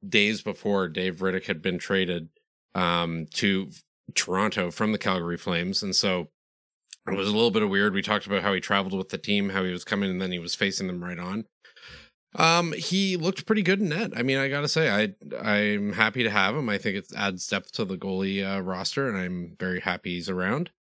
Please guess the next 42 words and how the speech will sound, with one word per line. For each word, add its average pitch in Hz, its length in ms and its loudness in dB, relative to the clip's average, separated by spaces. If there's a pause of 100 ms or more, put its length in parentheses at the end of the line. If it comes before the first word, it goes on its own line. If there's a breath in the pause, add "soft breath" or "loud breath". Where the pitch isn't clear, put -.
(560)
He, 127 460 2
uh, 117 440 2
looked 120 260 -6
great 123 260 2
throughout 120 300 -2
the 113 80 -8
game. 147 500 0 (200 loud breath)
He 113 220 0
made, 104 360 -2
uh, 104 140 -2
twenty-six 113 580 -4
or 110 100 -2
twenty-eight 123 480 2
saves. 139 640 -2
Um, 104 560 4
sorry, 101 280 4
he 110 140 0
made, 98 360 0
uh, 90 180 -2
twenty-five 95 480 -2
saves 101 380 -6
'cause 80 180 -10
they 82 140 -6
scored 82 340 -8
three. 101 460 -4
And 107 240 2
then, 107 260 2 (420 loud breath)
unfortunately, 110 640 2
Gaudreau 98 440 2
at 87 80 -2
the 92 140 0
end, 90 340 2
uh, 87 200 2
was 85 140 -2
able 87 220 0
to 82 80 -2
beat 90 200 0
him 87 120 0
on 85 120 -2
an 85 120 -2
overtime 85 480 -2
breakout. 85 500 -2